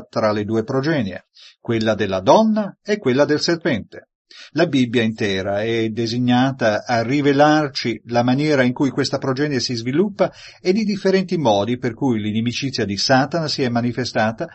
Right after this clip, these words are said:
sforzandosi nell'intento di so-, conseguire la distruzione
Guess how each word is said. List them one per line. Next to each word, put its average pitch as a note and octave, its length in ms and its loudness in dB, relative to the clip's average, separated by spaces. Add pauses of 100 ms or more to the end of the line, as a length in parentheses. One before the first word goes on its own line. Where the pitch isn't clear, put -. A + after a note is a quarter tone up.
(140)
sforzandosi G#2 960 -2
nell'intento A2 640 -2
di C3+ 140 -6
so-, C3 220 -4 (340)
conseguire D#3 840 0 (240)
la D3 140 0
distruzione C3+ 800 -4